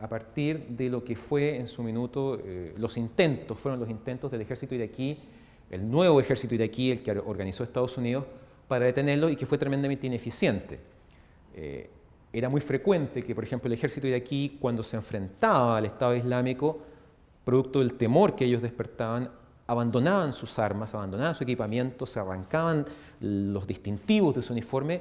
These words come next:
y huían. Por lo tanto, fue muy fácil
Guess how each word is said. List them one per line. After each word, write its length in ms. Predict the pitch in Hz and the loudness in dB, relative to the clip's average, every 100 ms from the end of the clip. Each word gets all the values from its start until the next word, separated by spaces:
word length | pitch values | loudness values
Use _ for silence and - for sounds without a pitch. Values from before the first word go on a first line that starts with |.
| - - - | -8 -20 -16
y 120 | 87 107 | -4 4
huían. 420 | 226 180 87 78 87 - - - - | 6 6 4 -4 -12 -20 -20 -20 0
Por 100 | 151 | 2
lo 60 | 135 | 4
tanto, 540 | 135 135 170 175 - - - - - - - | 0 0 2 0 -2 -18 -20 -20 -20 -20 -8
fue 380 | - 143 139 - | 2 4 4 2
muy 140 | 135 | 0
fácil 520 | 127 196 143 - 123 | 0 -2 -2 -2 -2